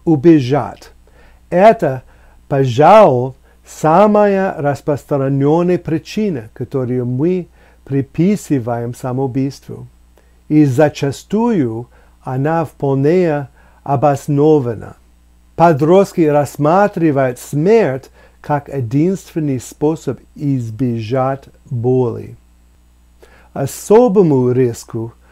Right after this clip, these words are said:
подвергаются те, которые используют сон, чтобы избежать проблем, символически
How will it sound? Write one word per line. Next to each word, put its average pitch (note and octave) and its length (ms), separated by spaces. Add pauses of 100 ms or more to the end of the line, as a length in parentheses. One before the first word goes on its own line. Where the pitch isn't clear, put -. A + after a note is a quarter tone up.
(280)
подвергаются C#3 1300
те, F3+ 600 (320)
которые D3 640
используют C3+ 720
сон, D#3 580 (380)
чтобы D3 440
избежать C3 880
проблем, C#3+ 600 (640)
символически D3 1500